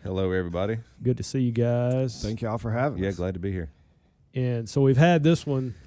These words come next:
Speaker 2: in the works for a couple weeks now, and, and so we're gonna talk about all things fertility in cotton. And, but then we've had this flood over the last few days, so we were able to get them on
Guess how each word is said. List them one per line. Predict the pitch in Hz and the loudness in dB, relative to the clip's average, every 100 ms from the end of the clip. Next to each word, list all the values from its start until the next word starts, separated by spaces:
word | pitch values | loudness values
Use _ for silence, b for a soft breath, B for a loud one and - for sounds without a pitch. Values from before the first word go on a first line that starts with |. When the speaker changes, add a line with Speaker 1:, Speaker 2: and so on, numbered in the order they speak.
| _ | _
Speaker 2:
in | 180 151 | 0 2
the | |
works | 123 175 165 - | 4 4 4 0
for | - 135 123 | -2 0 0
a | |
couple | - 151 131 127 | 2 2 4 4
weeks | 127 139 - | 4 4 0
now, | 131 123 123 127 123 - - 76 | -4 -2 0 -2 -4 -8 -20 -16
and, | - 120 120 | -8 -6 -6
and | - 117 | -6 -4
so | 131 | 2
we're | 143 | 4
gonna | 151 | 6
talk | 139 147 | 4 4
about | 131 143 135 _ _ _ - | 6 4 2 _ _ _ -2
all | 151 151 143 | 4 6 6
things | - 151 143 139 131 - - _ | 4 4 4 2 -2 -8 -18 _
fertility | _ - 131 - 160 139 123 131 - - | _ 2 2 4 4 4 2 -2 -4 -6
in | 135 | -4
cotton. | 113 - 147 127 120 131 b b b b b b | 0 2 4 2 -4 -10 b b b b b b
And, | - 127 120 117 | -6 -4 -2 -2
but | 113 120 | -4 0
then | 143 | 2
we've | 135 123 | 2 4
had | 139 135 | 4 2
this | 123 120 - - _ _ | 0 -2 -6 -16 _ _
flood | - 156 151 135 127 | 2 4 6 6 4
over | 127 120 | 2 2
the | |
last | 123 127 123 113 | 0 0 -2 -4
few | - 139 | 0 0
days, | 123 127 131 131 131 120 | 2 2 4 4 4 0
so | 131 120 | -2 0
we | 123 | 2
were | 127 | 2
able | 131 123 | 4 4
to | 120 | 2
get | 131 - | 2 2
them | 139 131 | 0 0
on | 131 127 | -2 -4